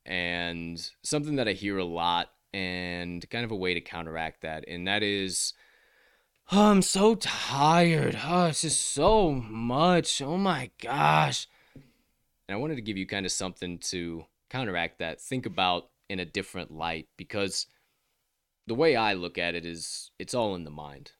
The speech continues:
And that is the one hundred percent truth. There is nothing that you can't accomplish, nothing that you can't overcome. There is no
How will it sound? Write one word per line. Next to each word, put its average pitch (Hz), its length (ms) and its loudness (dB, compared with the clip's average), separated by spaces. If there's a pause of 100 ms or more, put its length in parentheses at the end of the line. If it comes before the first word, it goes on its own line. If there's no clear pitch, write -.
(220)
And 95 160 -8
that 101 160 0
is 95 540 -2 (120)
the 104 140 -6
one 101 200 -4
hundred 123 380 -8
percent 92 440 -8
truth. - 420 -12 (760)
There 117 260 0
is 107 680 0 (500)
nothing 151 380 -2
that 120 200 -4
you 127 80 -6
can't 113 220 -6
accomplish, 98 520 -6
nothing 107 280 -8
that 92 180 -8
you 101 80 -12
can't 98 260 -4
overcome. 92 520 -8
There 120 180 -2
is 95 160 -2
no 110 580 2